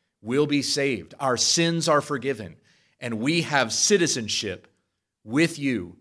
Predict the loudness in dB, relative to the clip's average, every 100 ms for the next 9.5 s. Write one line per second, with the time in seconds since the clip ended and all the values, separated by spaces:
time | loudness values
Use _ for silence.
0 | _ _ _ -10 -4 0 2 2 0 -8
1 | -8 -10 -10 -12 -12 -16 -20 _ _ _
2 | _ _ 0 2 2 2 0 2 0 0
3 | 0 0 -2 -4 -4 -4 -4 -4 -4 -6
4 | -6 _ -14 -6 -4 -4 -4 -2 0 0
5 | -2 -6 -8 -6 -6 -2 -2 -4 -8 -6
6 | -4 -6 -8 -20 -10 0 2 2 0 -2
7 | 0 0 0 -2 -4 -2 -2 0 0 0
8 | -2 -2 -8 -6 -6 -6 -10 -12 -14 -10
9 | -10 -10 -12 -12